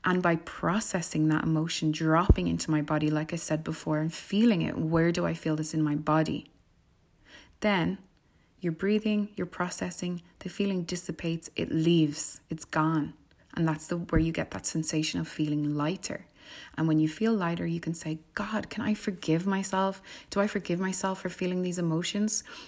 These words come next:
And as soon as you ask that question, you start to feel compassion for yourself. "Of course I can forgive myself. Of course I have doubts. It's normal to have doubts. I'm human." Like,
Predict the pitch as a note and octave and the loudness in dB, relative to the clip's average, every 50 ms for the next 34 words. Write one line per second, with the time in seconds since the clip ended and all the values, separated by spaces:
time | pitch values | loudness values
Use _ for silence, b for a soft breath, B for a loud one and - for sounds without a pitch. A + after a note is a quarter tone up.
0 | B B - F3 F3 F3 - - G3+ A3 G#3+ - F#3+ F3+ F3 F3 E3+ - - - | B B 0 0 2 2 2 4 4 4 4 4 2 0 2 2 0 0 0 -2
1 | - - - - F3 F#3+ - - - D3 D3 - B B B B B B - F#3 | -8 -8 -6 -4 -4 -2 -2 -2 0 0 -2 -2 B B B B B B -2 0
2 | - - - F3+ F3 F#3 - - - - - - - E3+ D#3 D#3+ - - - - | 2 2 2 2 -2 -4 -6 -8 -10 -8 -8 -4 -2 0 0 0 -2 -4 -4 -4
3 | E3 E3+ - - - - D#3 D#3 - - - E3+ D#3+ - - C#3+ C#3+ D3+ D3+ - | -2 -2 -4 -4 -4 -2 -2 -2 -2 -2 -2 -4 -4 -4 -4 -4 -4 -2 -2 -2
4 | - E3+ D#3 - - - - B B B B B B - - - - - B3+ D4 | -2 -2 -4 -6 -8 -12 -16 B B B B B B -16 -12 -10 -4 0 2 2
5 | C#4+ - C4 A#3+ - G#3 F#3+ - - E3+ - D#3+ D#3+ D#3+ D#3 D3+ D#3+ - E3 D#3+ | 2 2 0 0 0 -2 -4 -4 -4 -4 -2 -2 0 0 0 0 0 -2 -4 -4
6 | E3 - F3 F3 - - - G#3+ A3+ - - A3+ A3 G3+ F3+ E3 - - - D#3 | -4 -6 -8 -10 -6 -2 -2 0 0 0 0 0 0 0 -2 -4 -6 -4 -4 -2
7 | C#3+ C#3+ - - - - - B B B B B B - F#3 - - G#3 G3+ G3 | -2 -2 -4 -4 -4 -4 -4 B B B B B B -6 -4 -2 0 0 2 4
8 | G#3+ A#3 A#3 A3 - - F3 F3+ F3 - - - D3+ D3 D3+ - - E3 E3 E3+ | 4 4 2 2 -2 -6 -8 -8 -8 -8 -6 -4 -4 -4 -4 -4 -2 -2 -2 -4
9 | - - - F#3 F#3 G3+ G3+ F#3+ - - - - _ _ _ _ _ _ _ b | -6 -6 -4 -2 0 2 2 0 0 -4 -6 -10 _ _ _ _ _ _ _ b
10 | b b b b b b b b _ _ _ - G3+ F3+ F#3 - - - | b b b b b b b b _ _ _ -2 -2 -2 -2 -4 -8 -14